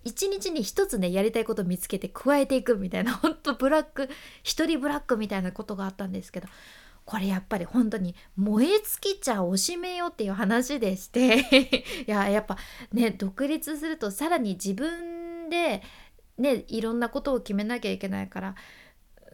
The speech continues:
そのコンテンツクリエイターっていう仕事もマジで決断の連続なんですよね。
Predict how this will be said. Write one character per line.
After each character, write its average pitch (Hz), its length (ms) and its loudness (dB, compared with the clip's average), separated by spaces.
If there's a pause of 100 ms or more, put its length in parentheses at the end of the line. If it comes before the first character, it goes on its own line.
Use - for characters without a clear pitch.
(120)
そ 190 120 -4
の 185 80 -2
コ 226 240 2
ン 359 120 2
テ 381 160 -2
ン 359 80 -8
ツ - 140 -8
ク 359 140 0
リ 349 140 4
エ 381 100 2
イ 359 40 -4
タ 220 160 -2
ー - 20 -
っ 185 60 -8
て 180 100 -4
い - 20 0
う 175 60 -2
仕 185 140 -6
事 175 200 -6
も 170 80 -8
マ 285 180 0
ジ 196 120 -8
で 170 240 -4
決 208 340 -2
断 370 360 -4
の 349 240 -8
連 269 380 2
続 339 640 -4
な 320 160 -2
ん 277 80 -2
で 170 100 -2
す - 80 -14
よ 160 60 -12
ね。 185 160 -8